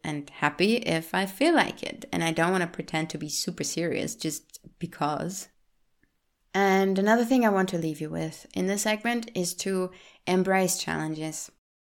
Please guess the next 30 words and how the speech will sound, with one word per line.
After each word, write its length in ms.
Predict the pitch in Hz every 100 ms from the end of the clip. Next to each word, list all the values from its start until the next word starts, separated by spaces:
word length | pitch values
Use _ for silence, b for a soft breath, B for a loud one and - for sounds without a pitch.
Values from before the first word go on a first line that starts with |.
| _ -
When 160 | 220
something 380 | 226 240 233 349
is 120 | 311
challenging 480 | - 190 190 202 208
for 140 | 208
you, 440 | 214 214 220 220 226 -
it 180 | 208 -
means 360 | 226 240 226
that 300 | 202 190 - -
this 360 | - 254 285 - -
is 280 | 240 240
an 100 | 220
area 680 | - 208 214 214 202 190 196 -
outside 460 | 208 226 226 208
your 80 | 208
comfort 360 | 208 220 220 214
zone. 220 | - - - - _ _ b b b b b _
As 120 | 208
I 80 | 196
mentioned 360 | 202 196 196 202
earlier, 480 | 220 226 202 185 -
recording 420 | 190 190 220 220
myself 440 | 202 190 180 175
on 100 | 175
camera 640 | 175 220 254 208 185 190 196
is 220 | 190 185
a 60 | 190
challenge 400 | - 240 254 226
for 100 | 180
me. 300 | 165 170